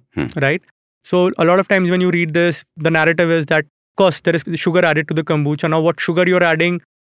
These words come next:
Speaker 2: we use raw organic cane sugar at Mavi's, right? But whatever sugar you're using, no matter who brews kombucha, there will always be some leftover sugar in your kombucha.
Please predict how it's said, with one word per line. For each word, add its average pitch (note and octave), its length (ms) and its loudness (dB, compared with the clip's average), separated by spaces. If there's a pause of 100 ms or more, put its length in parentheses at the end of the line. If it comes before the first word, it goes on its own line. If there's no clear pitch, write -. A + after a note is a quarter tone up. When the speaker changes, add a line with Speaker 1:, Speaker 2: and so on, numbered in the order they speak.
Speaker 2:
we F#3+ 100 4
use G#3 220 4
raw F#3 100 6
organic F3 380 2
cane D#3+ 160 0
sugar D3+ 280 0
at C#3+ 40 -10
Mavi's, C3+ 360 -2
right? E3+ 220 -4 (300)
But F#3 160 2 (180)
whatever A3+ 300 4
sugar G3 300 2
you're E3 160 0
using, C#3 280 -4 (840)
no F#3+ 220 2
matter A#3+ 180 0
who A#3 340 0
brews F#3+ 320 0
kombucha, D3+ 480 -2 (600)
there F3 280 0
will G3+ 140 0 (320)
always G3 500 2
be F3 380 -2
some F3 200 -2
leftover D3+ 640 -2 (200)
sugar D3 580 -2
in C#3+ 160 -2
your D3 200 -4
kombucha. C#3+ 500 -6